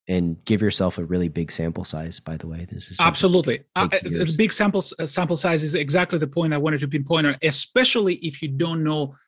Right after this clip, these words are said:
Speaker 2: the opponent long enough, which, again, goes back to the big sample point, because you maybe f-, have a feeling about a certain person,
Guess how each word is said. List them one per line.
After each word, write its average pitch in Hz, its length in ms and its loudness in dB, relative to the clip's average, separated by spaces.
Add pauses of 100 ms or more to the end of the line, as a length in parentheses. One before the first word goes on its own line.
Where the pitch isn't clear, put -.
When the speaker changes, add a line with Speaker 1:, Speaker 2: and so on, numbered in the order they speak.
(100)
Speaker 2:
the 143 100 4
opponent 139 400 4
long 127 160 6
enough, 113 300 -2
which, - 300 -6
again, 143 340 2 (180)
goes 165 220 2
back 139 240 -2
to 147 100 -4
the 147 180 -2 (100)
big 139 160 2
sample 147 300 0
point, 135 340 -4
because 143 260 2
you 160 80 4
maybe 151 260 0
f-, - 180 -8 (100)
have 202 160 2
a 180 60 0
feeling 247 460 0
about 143 200 -2
a 135 60 -2
certain 135 360 -2 (200)
person, 123 440 -2